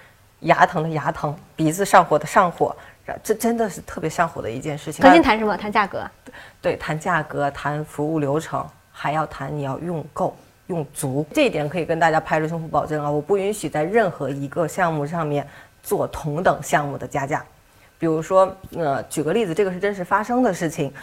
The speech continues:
Speaker 1: 呃，就是因为它发生了，所以我觉得我们，我也可以公布给大家，事无不可对人言嘛。就我们的超声炮，其实在市面上价格非常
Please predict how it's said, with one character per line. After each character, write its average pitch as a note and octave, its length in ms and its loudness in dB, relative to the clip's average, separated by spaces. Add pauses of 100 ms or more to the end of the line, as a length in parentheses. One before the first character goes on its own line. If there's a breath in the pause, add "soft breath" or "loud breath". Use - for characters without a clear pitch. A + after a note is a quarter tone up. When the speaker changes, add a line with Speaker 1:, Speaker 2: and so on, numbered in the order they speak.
(200 loud breath)
Speaker 1:
呃， C3+ 360 0 (460)
就 G3 160 -4
是 E3+ 160 -4
因 F#3 160 -4
为 F#3 100 0
它 F3 120 -4
发 F#3 180 0
生 G3 160 -4
了， F3 100 -2
所 D#3 200 -4
以 - 20 -2
我 D#3+ 180 -2
觉 D3 140 -6
得 D3+ 100 -4
我 D#3+ 140 -2
们， C3+ 160 -8
我 D#3 180 0
也 D3+ 140 0
可 D#3 160 -4
以 D3+ 60 0
公 F3 180 -2
布 G3+ 140 -2
给 C3+ 120 -2
大 C#3+ 200 0
家， D3 120 0
事 D#3 220 -6
无 D3 80 -2
不 D#3+ 100 -8
可 - 140 -10
对 B2 160 -4
人 A2 180 -4
言 G#2 220 -2
嘛。 B2 100 -8 (400 loud breath)
就 F3 260 0
我 E3 140 4
们 D3 160 0
的 C#3+ 120 0
超 G3+ 180 -6
声 G#3+ 160 -6
炮， E3 220 -2
其 C#3+ 160 -8
实 C#3+ 80 -4
在 E3 120 -4
市 - 160 -10
面 F3 140 -4
上 E3 160 -6
价 D#3+ 160 -4
格 D#3 80 -8
非 F3 140 -8
常 D#3 180 -6